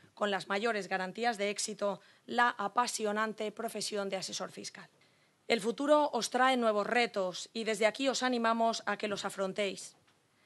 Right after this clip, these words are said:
Debéis continuar trabajando, estudiando, como bien decía nuestro ponente de hoy, actualizando vuestros conocimientos, en definitiva,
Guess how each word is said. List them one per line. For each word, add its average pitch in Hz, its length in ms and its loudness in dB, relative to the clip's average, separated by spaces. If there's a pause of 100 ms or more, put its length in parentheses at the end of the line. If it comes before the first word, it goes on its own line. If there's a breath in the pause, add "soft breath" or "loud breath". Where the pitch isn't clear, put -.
(160 soft breath)
Debéis 240 460 2
continuar 226 680 2
trabajando, 196 920 0 (220)
estudiando, 208 840 0 (100)
como - 160 -6
bien 214 200 -2
decía 202 360 -4
nuestro 196 260 -8
ponente 190 340 -4
de 180 140 -4
hoy, 170 180 -6 (460 loud breath)
actualizando 214 720 4
vuestros 233 320 -2
conocimientos, 208 1000 0
en 208 140 0
definitiva, 196 720 -2